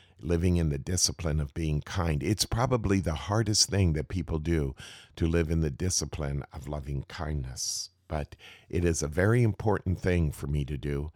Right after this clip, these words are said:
And if you're a wise person, which I hope you are, Kevin, you will make your home, your life, an ashram. And you will do things in that home that are loving and kind, supportive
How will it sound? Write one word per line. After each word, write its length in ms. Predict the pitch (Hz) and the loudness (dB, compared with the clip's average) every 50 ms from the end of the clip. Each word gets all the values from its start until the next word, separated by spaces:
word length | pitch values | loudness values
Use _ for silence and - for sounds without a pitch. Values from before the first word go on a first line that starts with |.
| - - - - - _ _ | -16 -20 -20 -20 -20 _ _
And 200 | - 80 85 80 | -4 0 2 2
if 160 | 82 78 - - | 2 0 0 0
you're 200 | 85 90 90 85 | 2 4 4 4
a 60 | 82 | 2
wise 440 | 80 82 85 90 87 85 80 - - | 2 2 2 2 2 0 -2 -4 -6
person, 500 | - - 101 95 80 - - 71 71 73 | -2 0 0 2 2 0 -2 -2 -2 -2
which 260 | 76 78 73 - - | -2 -2 -4 -4 -4
I 120 | 67 73 | -2 -4
hope 360 | 73 69 82 90 85 - - | -4 -4 -4 -4 -4 -4 -2
you 180 | 82 80 76 76 | -2 0 2 2
are, 200 | 78 73 71 69 | 2 2 2 0
Kevin, 540 | - - - 71 58 - 65 57 55 64 69 - - - - - - _ _ _ - | -4 -6 -8 -8 -6 -6 -6 -6 -6 -8 -8 -12 -20 -20 -20 -20 -20 _ _ _ -4
you 240 | - 85 95 101 104 | 2 6 6 8 8
will 460 | 95 95 95 95 92 90 82 - - _ - | 8 6 6 6 6 6 4 2 0 _ -2
make 400 | - 98 101 104 107 80 - 92 | 2 4 4 4 4 2 2 0
your 220 | 87 80 78 82 | 2 2 2 2
home, 400 | 76 71 92 92 92 85 73 73 | 2 2 4 4 6 6 4 4
your 220 | 80 82 80 78 73 | 2 2 0 -2 -2
life, 460 | 82 87 82 82 69 - - - - - | -2 0 0 0 0 -2 -6 -12 -10 -4
an 140 | 82 87 85 | 0 0 2
ashram. 760 | 73 76 76 73 69 - - - 65 65 62 58 62 58 - - _ _ _ _ _ _ _ _ _ _ _ _ _ _ _ _ _ _ _ _ _ | 2 0 0 -2 -4 -4 -6 -6 -6 -6 -6 -8 -10 -12 -14 -16 _ _ _ _ _ _ _ _ _ _ _ _ _ _ _ _ _ _ _ _ _
And 200 | - 92 92 95 | 0 4 6 6
you 80 | 95 95 | 6 6
will 160 | 92 95 95 | 6 6 4
do 240 | 95 87 110 113 113 | 6 6 6 6 6
things 640 | - - - 90 85 82 80 82 82 82 80 - - - - | 4 4 2 2 4 4 4 4 2 2 2 2 0 0 2
in 160 | 87 87 82 | 2 4 4
that 200 | 80 78 76 73 | 4 2 0 0
home 440 | 73 82 78 76 76 78 82 92 92 - - - - - - - _ _ _ - | 0 0 2 2 2 2 2 0 -2 -4 -8 -20 -20 -20 -20 -20 _ _ _ -4
that 160 | 82 80 80 | -2 0 2
are 160 | 82 78 78 | 2 2 0
loving 380 | 78 78 80 76 80 87 92 95 | 0 -2 -2 -2 0 2 2 2
and 180 | 92 92 - - | 2 2 0 -4
kind, 540 | - - 85 76 78 67 64 64 62 - - _ _ _ | -6 -6 -4 -2 -2 -2 -4 -4 -8 -10 -16 _ _ _
supportive 1080 | - - - 87 80 - - - 87 87 82 69 80 69 64 - - - - - _ | -4 -2 -2 -2 -2 -4 -2 -2 0 0 0 0 -2 -4 -6 -8 -14 -20 -20 -20 _